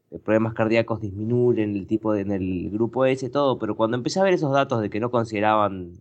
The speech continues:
no compensaban por la cantidad de ga-, de, de casos de diabetes, de todo eso, dije, "Mm, mm, mm".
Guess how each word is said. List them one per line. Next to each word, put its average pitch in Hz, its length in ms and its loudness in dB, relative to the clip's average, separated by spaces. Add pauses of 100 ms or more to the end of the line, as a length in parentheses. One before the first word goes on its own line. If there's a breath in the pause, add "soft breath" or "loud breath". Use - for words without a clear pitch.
no 113 140 -2
compensaban 110 560 2
por 104 100 -4
la 101 100 0
cantidad 95 360 -2
de 101 240 2
ga-, 101 160 2
de, 98 180 -2
de 101 160 2
casos 107 300 -2
de 101 80 -2
diabetes, 104 880 0
de 95 100 -2
todo 117 220 0
eso, 123 220 0
dije, 107 240 -4
"Mm, 135 840 -2
mm, 165 800 0
mm". 208 560 -4